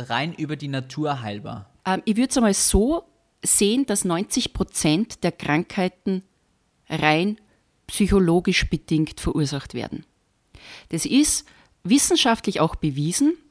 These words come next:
Speaker 2: dass durch Stress, dass durch diesen Alltag, durch das Leben, was wir haben, neunzig Prozent der Krankheiten verursacht werden.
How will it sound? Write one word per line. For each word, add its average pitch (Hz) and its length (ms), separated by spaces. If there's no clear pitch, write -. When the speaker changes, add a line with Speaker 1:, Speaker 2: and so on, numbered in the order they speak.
Speaker 2:
dass 147 240
durch - 280
Stress, - 520
dass - 200
durch - 200
diesen 147 280
Alltag, 170 540
durch - 140
das - 340
Leben, 165 480
was 147 220
wir 156 160
haben, 175 340
neunzig 277 640
Prozent - 640
der 175 80
Krankheiten 180 760
verursacht - 680
werden. - 300